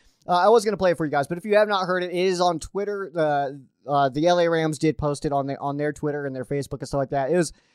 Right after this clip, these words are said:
it was pretty funny, uh, his explanation of that, uh, of that touchdown and his perspective of it. So that was cool. But ultimately, guys, th-, this game, I mean, it was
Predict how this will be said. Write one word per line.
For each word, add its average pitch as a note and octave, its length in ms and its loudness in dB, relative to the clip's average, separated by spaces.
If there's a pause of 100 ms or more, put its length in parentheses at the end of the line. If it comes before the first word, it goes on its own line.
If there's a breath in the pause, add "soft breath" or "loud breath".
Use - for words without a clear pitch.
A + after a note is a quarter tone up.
(100)
it A#3 80 8
was A#3 100 8
pretty A#3+ 200 0
funny, D#3 460 2
uh, D#3 340 4
his D#3+ 300 -4
explanation D3 680 -4
of B2+ 200 -6
that, B2 440 -6 (560)
uh, D3+ 200 0
of C#3+ 160 -2
that C#3 200 -2
touchdown B2 480 -6
and B2 100 -6
his C#3 220 0
perspective C3+ 640 -4
of A#2 160 -2
it. A2 100 -6
So D#3+ 120 -6
that G3 120 4
was D#3 120 -2
cool. B2+ 300 -6
But A3 260 6 (280 soft breath)
ultimately, A#3 420 2
guys, A3 260 4
th-, F3 240 0
this F#3 180 0
game, F#3 360 -4
I D3+ 100 -2
mean, E3 140 -2
it E3+ 40 0
was D3+ 200 0